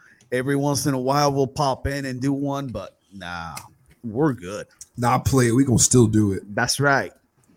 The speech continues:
Speaker 1: That's right. Egg, any final thoughts? We, we've, we've been yapping for, like,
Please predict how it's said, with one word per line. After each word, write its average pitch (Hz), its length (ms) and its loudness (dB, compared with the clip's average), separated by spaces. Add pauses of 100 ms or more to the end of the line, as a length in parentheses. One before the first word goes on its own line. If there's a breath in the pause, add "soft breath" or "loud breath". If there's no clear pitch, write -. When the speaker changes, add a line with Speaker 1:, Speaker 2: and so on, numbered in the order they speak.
(140)
Speaker 1:
That's - 240 -4
right. 101 280 -4 (460)
Egg, 156 340 2 (280)
any 143 140 0
final 139 260 0
thoughts? 135 460 0 (100)
We, 135 140 0
we've, 175 240 2
we've 180 260 4
been 139 160 2
yapping 117 440 -2
for, 120 160 -6
like, 104 160 0